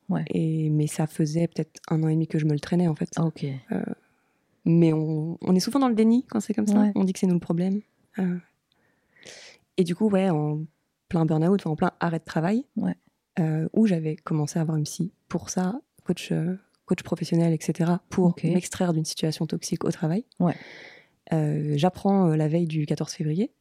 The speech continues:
Speaker 2: même si je ne fête jamais la Saint-Valentin,
Speaker 1: Oh.
Speaker 2: euh, que mon conjoint, avec qui je suis depuis quatre ans et demi, euh, me trompe depuis trois semaines.
Speaker 1: Hmm.
Speaker 2: Donc, alors que je pouvais à peine me lever du lit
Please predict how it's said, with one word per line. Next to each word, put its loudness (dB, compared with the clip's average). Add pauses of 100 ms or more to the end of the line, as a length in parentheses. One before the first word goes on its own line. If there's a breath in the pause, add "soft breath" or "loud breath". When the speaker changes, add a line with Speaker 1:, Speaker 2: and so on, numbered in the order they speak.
Speaker 2:
même 2
si -4
je 0
ne 0
fête -6
jamais 2
la -2
Saint-Valentin, -2 (160)
Speaker 1:
Oh. -2
Speaker 2:
euh, 4 (500 soft breath)
que 2
mon 2
conjoint, 2
avec -4
qui 0
je 2
suis -4
depuis -6
quatre -6
ans 0
et 0
demi, 2
euh, 0
me 0
trompe -2
depuis -4
trois -6
semaines. -2 (500)
Speaker 1:
Hmm. 0 (720)
Speaker 2:
Donc, 0
alors 0
que 0
je 0
pouvais 0
à 0
peine 2
me 4
lever 4
du 2
lit 4